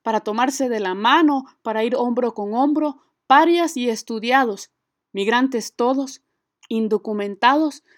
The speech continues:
en busca de la reforma migratoria. Que esto les sirva como lección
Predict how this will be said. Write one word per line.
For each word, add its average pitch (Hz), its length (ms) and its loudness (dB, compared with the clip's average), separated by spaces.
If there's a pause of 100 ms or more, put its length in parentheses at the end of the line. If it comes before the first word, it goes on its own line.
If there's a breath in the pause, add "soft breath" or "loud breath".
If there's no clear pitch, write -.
en 214 160 -8
busca 285 280 -4
de 269 60 0
la 226 60 -2
reforma 214 380 -4
migratoria. 202 600 -10 (1040)
Que - 80 -6
esto 226 240 0
les 247 160 2
sirva 285 280 0
como 208 240 -4
lección 277 640 0